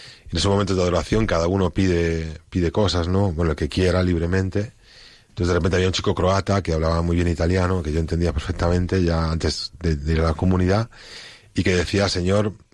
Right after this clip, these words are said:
perdóname todo el daño que, que he hecho a mi familia", ¿no? Y, y eso, tac, era como una flechita que me llegaba al corazón. O, "Perdóname, Señor, todo el daño que me he hecho a mí mismo, todo el daño que he hecho a otras personas",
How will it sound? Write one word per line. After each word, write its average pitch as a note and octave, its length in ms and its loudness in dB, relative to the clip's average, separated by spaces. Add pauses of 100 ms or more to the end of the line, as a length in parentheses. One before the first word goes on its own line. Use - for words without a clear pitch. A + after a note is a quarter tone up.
perdóname G2 420 2
todo G2 200 2
el F#2+ 80 2
daño G2+ 280 2
que, E2 340 -2
que - 80 -4
he - 20 -4
hecho - 140 -4
a - 40 -2
mi F#2+ 80 0
familia", F2 480 0
¿no? G#2+ 180 -2
Y, D#2+ 260 -8 (540)
y E2+ 180 2
eso, F#2 280 2
tac, G2 300 0
era E2+ 180 -2
como F#2 120 0
una F2+ 140 2
flechita F#2 460 -2
que E2 220 0
me E2+ 100 0
llegaba E2 240 2
al E2+ 100 0
corazón. G2+ 580 0 (500)
O, F2 120 -2
"Perdóname, G2 380 2
Señor, G2+ 320 0
todo F#2+ 160 2
el F#2 80 2
daño F#2+ 180 2
que F2+ 80 -4
me F2+ 80 0
he - 20 0
hecho F2+ 120 -2
a F2 40 2
mí E2+ 140 0
mismo, G2 460 0
todo - 120 -6
el F2 60 -2
daño F2+ 180 0
que D#2+ 60 -6
he - 20 -6
hecho - 120 -8
a - 20 -6
otras E2 140 -2
personas", G2 720 0